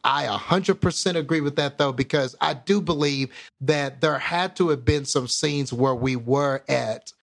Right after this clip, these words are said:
Anne's flat. You know, those scenes took place. Those things, especially like,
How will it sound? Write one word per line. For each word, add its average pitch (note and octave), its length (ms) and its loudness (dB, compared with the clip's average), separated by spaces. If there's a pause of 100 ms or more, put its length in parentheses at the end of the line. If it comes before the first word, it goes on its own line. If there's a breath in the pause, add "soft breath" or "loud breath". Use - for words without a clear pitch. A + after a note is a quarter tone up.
(120)
Anne's C3 420 -2
flat. D#2+ 460 -2 (240)
You D#3 140 4
know, C#3 220 0 (140)
those F#3+ 380 2
scenes F3 460 -2
took - 320 -2
place. F#2 520 -2
Those D#3+ 500 0
things, E3 300 2
especially E3+ 680 2
like, B2+ 320 0